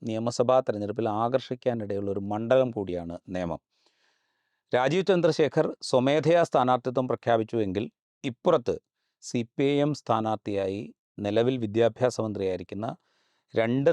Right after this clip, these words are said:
തവണ നേമത്തെ നിയമസഭയിൽ പ്രസിദ്ധി-, പ്രതിനിധീകരിച്ച വി ശിവൻകുട്ടി വീണ്ടും മത്സരിക്കും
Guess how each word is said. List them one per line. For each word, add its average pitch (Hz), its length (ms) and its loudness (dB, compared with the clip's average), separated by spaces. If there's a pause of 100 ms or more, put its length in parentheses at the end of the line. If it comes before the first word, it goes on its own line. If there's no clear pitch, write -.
തവണ 113 220 4 (180)
നേമത്തെ 110 760 -2
നിയമസഭയിൽ 113 720 0
പ്രസിദ്ധി-, 98 500 -8 (260)
പ്രതിനിധീകരിച്ച 113 760 2 (440)
വി 113 180 -2
ശിവൻകുട്ടി 107 500 -6
വീണ്ടും 131 380 -2
മത്സരിക്കും 107 480 -6